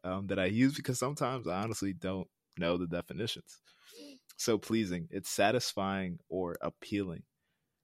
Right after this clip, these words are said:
And then personality, it's the combination of characteristics or qualities that form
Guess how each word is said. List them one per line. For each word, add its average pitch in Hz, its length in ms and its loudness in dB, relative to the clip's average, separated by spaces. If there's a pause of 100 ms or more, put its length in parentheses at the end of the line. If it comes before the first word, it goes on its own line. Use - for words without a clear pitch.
(260)
And 104 160 -2
then 90 180 -2
personality, 92 1040 0 (160)
it's - 180 -6
the 107 120 2
combination 113 840 0
of - 180 -6
characteristics 92 1040 -2 (160)
or 92 140 -4
qualities 113 840 2 (300)
that - 200 4
form 104 500 -2